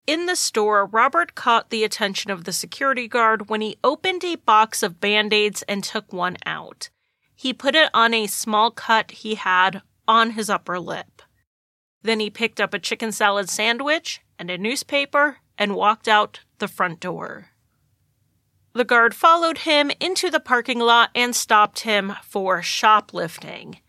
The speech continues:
This is where this odd situation gets a little odder. Robert was on the run. He seemed to be taking some strides to avoid getting caught,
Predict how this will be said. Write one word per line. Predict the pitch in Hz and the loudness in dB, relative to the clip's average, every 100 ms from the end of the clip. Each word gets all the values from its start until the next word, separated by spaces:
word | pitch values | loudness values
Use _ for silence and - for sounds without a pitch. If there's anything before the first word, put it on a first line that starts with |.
| _ _ _ _ - | _ _ _ _ -6
This | 247 370 | -2 0
is | 427 240 | 0 2
where | 240 247 | 4 4
this | 240 233 - | 4 0 2
odd | 220 226 202 | 4 4 0
situation | 226 - 208 196 - 240 220 | -8 -6 -4 -4 0 0 0
gets | 202 196 208 | -2 -2 -4
a | |
little | 190 190 180 175 - | -2 -2 -2 -2 -2
odder. | 180 160 151 131 - _ _ _ _ _ _ | 0 -2 -6 -12 -16 _ _ _ _ _ _
Robert | 226 233 226 247 240 - | 4 4 6 4 4 0
was | 214 214 208 190 - | 2 4 2 -2 -2
on | 214 208 | 0 0
the | 190 | -4
run. | 175 190 196 247 403 - _ _ _ _ | 0 2 2 0 -6 -16 _ _ _ _
He | - 294 | -6 -4
seemed | - 302 349 453 | -4 -4 -6 -4
to | - | -6
be | 339 262 | -6 -6
taking | - 269 254 233 196 | -4 -4 -2 -4 -4
some | - - 311 403 | -4 0 0 0
strides | - - 190 190 175 185 190 - - | -4 -2 2 2 2 0 -6 -10 -10
to | - 240 | -2 0
avoid | 214 208 202 175 | 0 0 0 -2
getting | 190 180 180 | -4 -4 -6
caught, | - 185 196 311 - | 0 2 4 2 -2